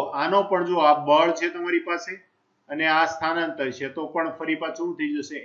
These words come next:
એફ ડી cos theta જ થઈ જશે. એટલે vice versa તમે લઈ શકો, બળનો સ્થાનાંતરની દિશામાંનો ઘટક અથવા સ્થાનાંતરનો બળની દિશામાંનો ઘટક અને એની relevant જે રાશિ છે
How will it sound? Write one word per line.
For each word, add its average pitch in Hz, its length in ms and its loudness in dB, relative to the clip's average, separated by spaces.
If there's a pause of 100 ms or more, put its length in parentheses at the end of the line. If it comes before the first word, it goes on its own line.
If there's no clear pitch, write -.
એફ 135 140 -8
ડી 147 240 -2
cos 147 260 -8
theta 151 260 -8
જ 143 60 -4 (100)
થઈ 139 200 -6
જશે. 139 260 -12 (440)
એટલે 185 140 8
vice 156 480 4
versa 185 280 -2
તમે 175 240 -6
લઈ 156 200 0
શકો, 147 300 -10
બળનો 143 540 -2
સ્થાનાંતરની 156 840 -6
દિશામાંનો 165 600 -6
ઘટક 156 360 -4 (380)
અથવા 160 240 -4
સ્થાનાંતરનો 143 880 -6
બળની 151 520 2
દિશામાંનો 135 720 -4
ઘટક 156 340 2 (400)
અને 139 140 -8
એની 139 540 -8 (120)
relevant 147 520 -2
જે 135 160 -2
રાશિ 120 400 -6
છે 160 200 -8